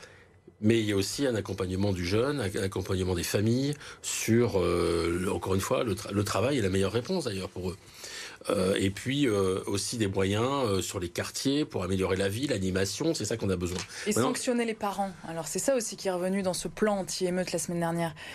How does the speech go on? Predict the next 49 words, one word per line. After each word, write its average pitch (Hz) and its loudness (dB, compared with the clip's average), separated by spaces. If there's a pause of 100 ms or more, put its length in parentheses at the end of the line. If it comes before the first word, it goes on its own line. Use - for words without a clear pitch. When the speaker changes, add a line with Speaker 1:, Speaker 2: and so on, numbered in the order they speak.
(460)
Speaker 2:
Qu'est-ce 220 4
Speaker 1:
Alors 226 4
Speaker 2:
que 214 2
vous 202 4
Speaker 1:
après, 151 0
Speaker 2:
en - -8
Speaker 1:
c'est, - -2
Speaker 2:
pensez, 196 -2
vous ? 175 -4
Speaker 1:
c'est 175 -4
toute 165 -8
la 135 0
question 131 -2
de 135 -2
la 123 2
famille 117 -2
monoparentale, 117 0
où 113 -2
vous 110 0
avez 113 2
une 113 2
mère 117 2
qui - -4
est 110 0
seule, 139 0
qui 143 -6
a 107 -2
de - -6
ses - -6
trois 107 0
enfants, 135 0
est-ce 117 0
qu'elle 117 2
les 110 2
maîtrise, 131 0
et 117 0
cetera, 117 0
est-ce 139 -4
qu'elle 113 -8
les 107 0
maîtrise 104 -2
pas, 135 2
c'est, 123 -6
toute 120 -2
la 120 2
difficulté, 113 -2
elle 131 0
est 147 2
là. 131 0